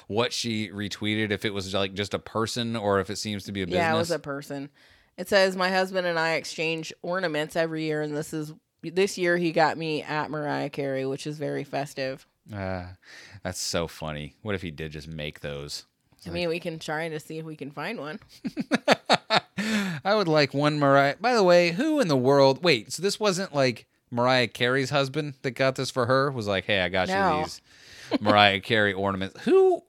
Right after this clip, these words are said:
Speaker 1: That's
Speaker 2: Oh, and they were trying to make it look like this one. <laughs>
Speaker 1: But you know what's hilarious? That I was just about to
Speaker 2: Oh,
Speaker 1: say
Speaker 2: did
Speaker 1: this.
Speaker 2: you see it?
Speaker 1: Yes, I
Speaker 2: Is it,
Speaker 1: did.
Speaker 2: like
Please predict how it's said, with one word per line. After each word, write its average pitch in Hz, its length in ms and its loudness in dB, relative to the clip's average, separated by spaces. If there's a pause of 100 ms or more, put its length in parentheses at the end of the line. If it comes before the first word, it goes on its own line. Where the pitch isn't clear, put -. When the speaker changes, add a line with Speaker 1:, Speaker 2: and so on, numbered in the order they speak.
(120)
Speaker 1:
That's 247 300 -2
Speaker 2:
Oh, 240 340 10
and 208 360 4
they 208 80 4
were 208 140 0
trying 202 300 2
to 185 60 0
make 170 260 0
it 165 180 2
look 165 300 0
like 160 280 0
this 160 240 -2
one. 135 460 -8 (1900)
<laughs> 339 80 6 (360)
Speaker 1:
But 147 260 6
you 180 140 6
know 240 80 6
what's 277 200 8
hilarious? 156 720 6
That 160 220 4
I 170 100 8
was 190 180 6
just 185 160 4
about 180 240 4
to 220 120 4
Speaker 2:
Oh, 220 40 6
Speaker 1:
say 151 160 8
Speaker 2:
did 151 160 6
Speaker 1:
this. - 80 4
Speaker 2:
you - 60 2
see 190 240 2
it? 240 200 0 (140)
Speaker 1:
Yes, 120 360 4
I - 60 4
Speaker 2:
Is - 80 2
it, - 20 6
Speaker 1:
did. 101 180 6
Speaker 2:
like - 220 -4